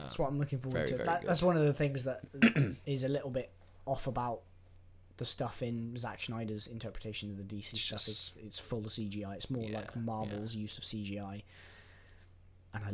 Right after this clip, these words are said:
Speaker 1: I, I love that we're getting a Batman movie that's going back to
Speaker 2: Yeah.
Speaker 1: practical effects. That's really
Speaker 2: Oh, can't
Speaker 1: cool.
Speaker 2: I really can't
Speaker 1: <laughs>
Speaker 2: wait.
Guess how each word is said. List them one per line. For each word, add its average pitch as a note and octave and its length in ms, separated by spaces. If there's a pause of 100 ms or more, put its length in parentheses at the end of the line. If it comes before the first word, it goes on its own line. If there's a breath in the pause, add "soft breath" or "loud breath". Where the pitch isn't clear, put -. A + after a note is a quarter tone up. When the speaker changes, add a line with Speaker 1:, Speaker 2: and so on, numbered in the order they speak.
Speaker 1:
I, G2 60
I G#2 40
love G#2 280
that F2 120
we're G2 100
getting G2 200
a F#2 60
Batman G2 260
movie F2+ 240
that's - 140
going F2+ 260
back - 380
to - 160
Speaker 2:
Yeah. - 80
Speaker 1:
practical - 320
effects. - 680
That's - 460
really E2+ 280
Speaker 2:
Oh, - 120
can't - 340
Speaker 1:
cool. E2+ 140
Speaker 2:
I E2+ 60
really E2+ 200
can't E2+ 260
Speaker 1:
<laughs> - 0
Speaker 2:
wait. E2+ 140